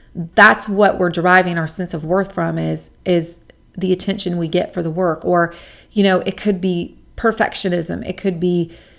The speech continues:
we do a perfect job. Uh, we, our house is absolutely perfect.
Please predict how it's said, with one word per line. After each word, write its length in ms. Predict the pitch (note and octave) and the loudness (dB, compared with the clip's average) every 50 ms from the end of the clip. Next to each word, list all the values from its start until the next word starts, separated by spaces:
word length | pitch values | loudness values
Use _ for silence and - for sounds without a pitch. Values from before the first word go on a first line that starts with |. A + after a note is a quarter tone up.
| _ _ - | _ _ -8
we 420 | - F3+ E3+ F3+ G#3 G#3 G#3+ G#3+ | -6 -2 0 2 2 2 2 2
do 400 | F#3 F3+ G3 G3+ G3+ G3+ G3 F#3 - | 2 2 2 4 4 4 4 4 2
a 80 | - E3+ | 0 -4
perfect 580 | - - - - A3+ A3 A3 - G3 - E3+ - | -8 -10 -8 -6 -6 -4 -4 -4 -4 -4 -4 -2
job. 400 | G3+ F#3+ F#3+ E3+ D#3+ D#3+ D3+ - - | 0 2 2 2 2 0 0 -2 -4
Uh, 60 | F3+ | -4
we, 240 | F3+ F#3 F#3 F#3 - | -2 -2 -2 -2 -2
our 180 | - F#3 F#3 | -2 -2 -2
house 300 | F3 F#3 G#3 G#3 G3+ - | -2 -2 -2 -4 -4 -4
is 180 | - G3+ F3+ - - | -4 -4 -4 -4 -4
absolutely 400 | E3 F3+ F#3 - - F#3+ F3+ - | -4 -4 -4 -4 -4 -4 -6 -4
perfect. 540 | - - F3+ F3 - - - - - - | -6 -6 -6 -6 -6 -10 -12 -12 -14 -16